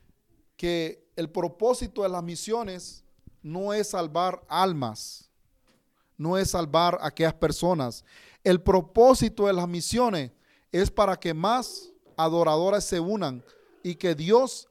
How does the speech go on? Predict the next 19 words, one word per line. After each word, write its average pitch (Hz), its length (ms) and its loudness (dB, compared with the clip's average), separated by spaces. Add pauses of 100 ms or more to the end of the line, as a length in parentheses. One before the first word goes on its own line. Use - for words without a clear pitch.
sea 202 640 0
adorado. 139 800 -2 (1300)
Juan 240 380 0
cuatro 240 380 0
veinticuatro 214 580 -2
dice 196 240 -4
que 170 120 -8
vendrá 165 320 -4
la 196 140 2
hora 185 380 0 (380)
cuando 170 300 -4
los 165 180 -4
adoradores 165 420 2
vendrán 185 520 -4
en 156 180 -8
verdad 151 540 -2
y 160 160 -10
en 151 100 -8
espíritu. 139 760 -10